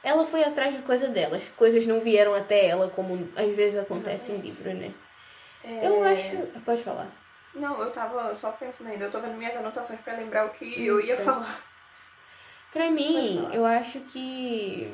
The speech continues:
Speaker 1: não é um defeito desse livro, mas é uma, um gosto pessoal. Por mais que eu tenha gostado muito dele, porque eu tenho achado que é um livro bom,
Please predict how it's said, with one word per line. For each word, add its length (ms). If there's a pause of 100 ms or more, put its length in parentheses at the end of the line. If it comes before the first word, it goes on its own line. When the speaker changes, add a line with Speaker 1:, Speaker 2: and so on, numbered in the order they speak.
(280)
Speaker 1:
não 240
é 60
um 220
defeito 600
desse 360
livro, 400
mas 420
é 220
uma, 760
um 100
gosto 360
pessoal. 640 (960)
Por 200
mais 160
que 60
eu 60
tenha 160
gostado 440
muito 400
dele, 420
porque 140
eu 40
tenho 140
achado 280
que 100
é 20
um 80
livro 320
bom, 320